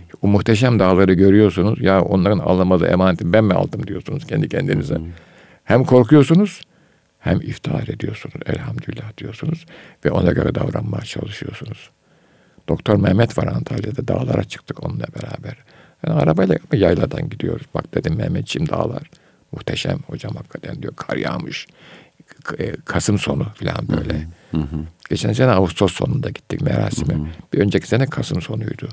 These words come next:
Speaker 1: Dediler ki, "On beş gün sonra ge-, geçemezsiniz buradan.
Speaker 2: Hı.
Speaker 1: Biter." Beş derece. Buz gibi sular akıyor dağlardan. Küçük mescitler var. Hem mescit,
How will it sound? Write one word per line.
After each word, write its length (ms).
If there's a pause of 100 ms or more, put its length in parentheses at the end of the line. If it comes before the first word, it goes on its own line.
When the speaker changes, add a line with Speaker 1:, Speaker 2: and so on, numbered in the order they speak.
(560)
Speaker 1:
Dediler 320
ki, 80
"On 200
beş 140
gün 140
sonra 240
ge-, 200
geçemezsiniz 680
buradan. 320 (600)
Speaker 2:
Hı. 280
Speaker 1:
Biter." 440 (1700)
Beş 300
derece. 460 (640)
Buz 240
gibi 160
sular 260
akıyor 360
dağlardan. 580 (360)
Küçük 260
mescitler 500
var. 420 (760)
Hem 220
mescit, 560